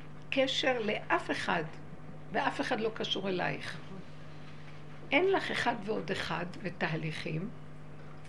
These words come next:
את לא מכירה כלום. כי אין לך מוח, וכל רגע אני מחדש לך דבר.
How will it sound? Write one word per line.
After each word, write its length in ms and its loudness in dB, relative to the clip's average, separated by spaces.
את 120 0
לא 80 8
מכירה 440 0
כלום. 500 2
כי 300 2
אין 200 2
לך 220 0
מוח, 300 0
וכל 280 0
רגע 200 0
אני 120 -2
מחדש 440 -2
לך 160 -4
דבר. 240 -2